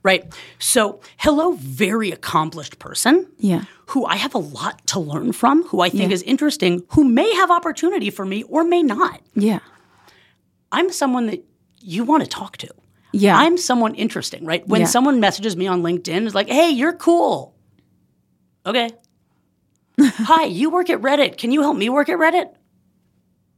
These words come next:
Speaker 1: Wh-, what do you want me to do with that?
Speaker 2: Yeah.
Speaker 1: "Hello, I see you have a background in such and such. I have a similar background. I'd love to get your advice on
Speaker 2: Yeah.
Speaker 1: how you navigated specific thing that I'm interested in
Speaker 2: Yeah.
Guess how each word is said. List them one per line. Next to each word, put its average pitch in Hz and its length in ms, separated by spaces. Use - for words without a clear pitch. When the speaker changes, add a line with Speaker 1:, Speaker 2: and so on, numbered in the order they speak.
Speaker 1:
Wh-, - 180
what 214 160
do 262 60
you 269 100
want 247 140
me 262 80
to 208 80
do 262 180
with - 200
that? 202 80
Speaker 2:
Yeah. 175 340
Speaker 1:
"Hello, 262 540
I 240 120
see 302 280
you 311 180
have 247 180
a 233 40
background 220 540
in 185 140
such 202 260
and 180 140
such. 147 260
I 180 80
have 226 120
a 247 40
similar 240 380
background. 170 480
I'd 165 120
love 190 200
to 254 100
get 220 180
your 196 180
advice 185 440
on 165 140
Speaker 2:
Yeah. 190 60
Speaker 1:
how 190 120
you 190 180
navigated 185 600
specific - 560
thing 233 300
that 190 80
I'm 165 180
interested 233 500
in 170 200
Speaker 2:
Yeah. 180 240